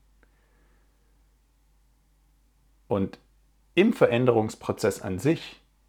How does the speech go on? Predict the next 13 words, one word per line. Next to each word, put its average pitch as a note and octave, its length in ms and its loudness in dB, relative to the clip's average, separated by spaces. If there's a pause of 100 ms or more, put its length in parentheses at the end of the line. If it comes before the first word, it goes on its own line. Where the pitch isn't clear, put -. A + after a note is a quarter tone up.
(760)
lernen B2 400 0
wir D#2+ 80 -6
das - 360 -16 (180)
durch C#3 420 0 (520)
neue C#3 520 -4 (300)
Erfahrungen. G#2 680 -6 (2750)
Und G2+ 480 0 (1700)
dann B2 240 4
ist - 340 -8 (920)
irgendwann E3 480 4
mal F3 360 -8 (540)
diese C3 400 -2
Änderung D3 540 -2